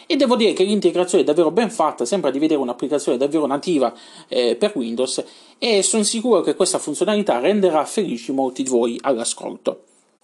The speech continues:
L'altra novità è ugualmente interessante, ma non è una funzionalità mainstream che potrà interessare a tutti, e riguarda l'arrivo di un nuovo driver per il kernel Linux che offre un layer di compatibilità alle chiamate kernel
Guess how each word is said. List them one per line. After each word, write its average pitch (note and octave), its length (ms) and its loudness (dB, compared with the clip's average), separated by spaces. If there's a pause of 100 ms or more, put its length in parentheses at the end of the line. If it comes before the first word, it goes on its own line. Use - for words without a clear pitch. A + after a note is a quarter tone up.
(300)
L'altra C4+ 320 0
novità A3 340 2
è D3 100 4
ugualmente F3 580 2
interessante, E3 680 2
ma D3 260 2
non C#3+ 220 -2
è D#3 140 2
una C3 340 -2
funzionalità C#3 560 -2
mainstream C#3+ 560 -2
che B2+ 140 -2
potrà C#3+ 200 -2
interessare C#3 460 -2
a E4+ 40 -4
tutti, - 340 -6 (360)
e C4+ 120 2
riguarda E3+ 600 2
l'arrivo F3 460 2
di G#3+ 160 2
un F3 180 2
nuovo E3 300 4
driver C#3 500 2
per E3+ 240 2
il D3 160 2
kernel D#3 420 0
Linux F3+ 560 0 (440)
che - 220 0
offre F3+ 400 2
un D#3+ 340 -2
layer D3+ 460 0
di G#3+ 160 -2
compatibilità F3 800 0
alle B2+ 180 0
chiamate D#3+ 360 2
kernel F3+ 640 0